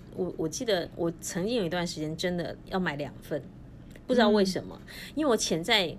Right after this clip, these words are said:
Speaker 1: 有一种恐惧，就是好像这个用完，担心会
Speaker 2: 还可以再用。
Speaker 1: 担心会没有，
Speaker 2: 嗯。
Speaker 1: 所以我就要买两份。
Speaker 2: 嗯。
Speaker 1: 然后比如说你喜欢的铅笔啊，买两个。
Speaker 2: 嗯。
Speaker 1: 然后喜欢铅笔盒，买两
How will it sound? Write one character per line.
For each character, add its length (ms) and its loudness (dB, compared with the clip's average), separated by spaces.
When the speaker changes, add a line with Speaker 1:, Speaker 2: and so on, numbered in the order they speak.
Speaker 1:
有 140 0
一 140 0
种 340 2
恐 200 -4
惧， 240 -4
就 120 0
是 160 0
好 100 -6
像 180 -2
这 100 2
个 80 8
用 240 4
完， 240 -8
担 240 6
心 120 6
会 0 -
Speaker 2:
还 0 -
可 60 10
以 40 12
再 220 10
用。 420 8
Speaker 1:
担 120 -2
心 220 -2
会 180 -4
没 280 -2
有， 260 2
Speaker 2:
嗯。 400 2
Speaker 1:
所 160 6
以 60 8
我 100 6
就 100 2
要 80 4
买 200 0
两 260 0
份。 180 -4
Speaker 2:
嗯。 580 2
Speaker 1:
然 140 -2
后 60 -2
比 120 -2
如 60 0
说 180 0
你 80 0
喜 220 -4
欢 160 -4
的 80 0
铅 280 -4
笔 200 -4
啊， 180 -4
买 200 -6
两 180 -4
个。 120 -8
Speaker 2:
嗯。 460 2
Speaker 1:
然 100 6
后 60 2
喜 120 2
欢 140 4
铅 220 -2
笔 160 -6
盒， 140 -6
买 180 -6
两 180 -4